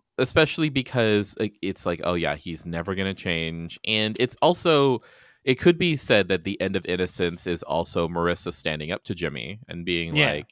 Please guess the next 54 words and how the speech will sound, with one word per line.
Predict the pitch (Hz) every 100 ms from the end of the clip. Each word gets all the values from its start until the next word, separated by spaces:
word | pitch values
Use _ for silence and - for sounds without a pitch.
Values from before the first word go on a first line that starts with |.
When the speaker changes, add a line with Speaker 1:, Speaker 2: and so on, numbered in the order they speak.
| -
Speaker 1:
"Hey, | 98 78 69 85 156 139
like," | 78 78 - _ _ _ _ - - -
Speaker 2:
It's, | 240 -
you | 233 226
know | 254
what | 285
it | 247
is, | 220 233
though? | 247 233
It's | 196 -
also | 185 185 - 233
because | 214 208
it | 185
makes | 165 170 -
it | 175
clear | - 165 156
that | 147 139
his | 113 147 131 - -
only | 170 151 165 156
intentions | 139 143 139 143 127
with | 123 110
marrying | 123 117 117
Julie | 113 120 113
Cooper | - 117 - 110
was | 110 -
to | 113
get | 117 -
the | 113
money | 113 104 104
to | 98
get | 107
himself | 98 98 104 -
out | 127 120
of | 117
debt. | - - -
Speaker 1:
Yeah. | 107 170 - _ _ _ -
Speaker 2:
You | 151
know |
what | 139
I |
mean? | 135 139 156
And | 147
it's | 135 -
like, | 151 - - _
that's | 208 240 -
not | 208 208 214 190
Jimmy | 156 208 208
Cooper, | 151 226 269 170 120
though. | 117
That's | 131 165
not | 208 247 247
the |
Jimmy | 214 156 190 240
Cooper | 202 - 254 - 165 143 151